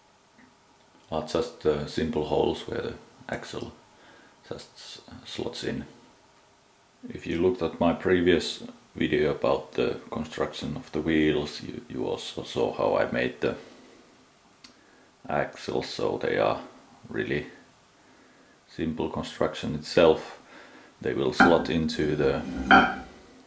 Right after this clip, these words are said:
place in the frame and, and allow the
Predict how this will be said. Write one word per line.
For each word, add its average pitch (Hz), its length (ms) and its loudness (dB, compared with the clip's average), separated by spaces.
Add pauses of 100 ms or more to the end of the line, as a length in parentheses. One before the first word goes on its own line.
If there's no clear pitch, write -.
(360)
place 90 340 4
in 80 80 0
the 78 100 0
frame 78 440 4
and, 73 220 -6 (160)
and 71 220 -4
allow - 300 0
the 64 180 0